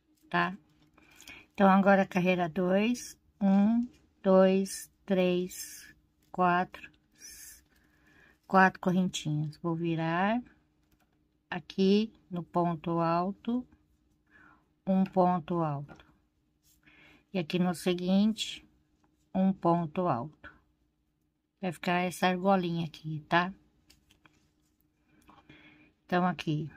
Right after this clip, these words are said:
um, dois, três. Vou pegar aqui, fazer um ponto baixo. Um, dois, três, três correntinhas.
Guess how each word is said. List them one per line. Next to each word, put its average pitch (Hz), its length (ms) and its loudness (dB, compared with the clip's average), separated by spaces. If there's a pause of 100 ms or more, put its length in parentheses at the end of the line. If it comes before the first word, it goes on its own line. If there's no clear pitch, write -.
(880)
um, 214 420 6 (400)
dois, 185 840 2 (1300)
três. 170 840 -2 (600)
Vou 175 120 -10
pegar 156 440 -4
aqui, 196 720 -2 (320)
fazer 175 380 -2
um 180 140 -2
ponto 170 420 -4
baixo. 160 640 -4 (560)
Um, 202 460 2 (300)
dois, 185 760 0 (300)
três, 160 600 -4
três 170 380 -2
correntinhas. 151 960 -6